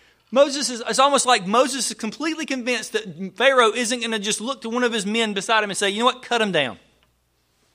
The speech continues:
Remove him." Moses was going through before the very, the most powerful man in all the world, over and over again,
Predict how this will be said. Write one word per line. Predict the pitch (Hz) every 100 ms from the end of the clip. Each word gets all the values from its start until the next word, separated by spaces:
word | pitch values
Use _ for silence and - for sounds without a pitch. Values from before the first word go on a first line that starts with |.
| _ _ _ -
Remove | 180 202 208 160
him." | 113 _ _ _ _ _ _ _ _ _ _ _ _ _ _ _ _ _ _
Moses | - 170 262 269 262 -
was | 180
going | 208 208 185
through | - 180
before | 165 - 208 202 196
the | 165 170
very, | 156 185 175 160 - -
the | 170
most | 165 -
powerful | - - 220 226 220 220
man | 185 170 160
in | 139
all | 160 180
the | 185 180
world, | 147 120 104 - _ _ _ _ -
over | 226 294 277 277
and | 233 208
over | 220 247 208 170
again, | 135 123 101 117